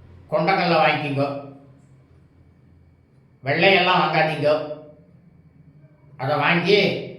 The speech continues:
ஒரு முழு தேங்காய், வெத்தலை பாக்கு, பழம், அவ வளல முடிஞ்ச தட்சணையை வந்து அதுல வச்சு, இந்த பிராமணனுடைய அவருக்கு கொடுத்துட்டு, அவருடைய திருப்பாதங்கள்ல சாஷ்டாங்கமா விழுந்து நமஸ்காரம் பண்ணுங்கோ.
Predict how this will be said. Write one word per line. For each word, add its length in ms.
ஒரு 200
முழு 340
தேங்காய், 500
வெத்தலை 320
பாக்கு, 260
பழம், 580
அவ 300
வளல 360
முடிஞ்ச 720
தட்சணையை 520
வந்து 220
அதுல 200
வச்சு, 680
இந்த 140
பிராமணனுடைய 680
அவருக்கு 420
கொடுத்துட்டு, 460
அவருடைய 480
திருப்பாதங்கள்ல 840
சாஷ்டாங்கமா 680
விழுந்து 260
நமஸ்காரம் 580
பண்ணுங்கோ. 520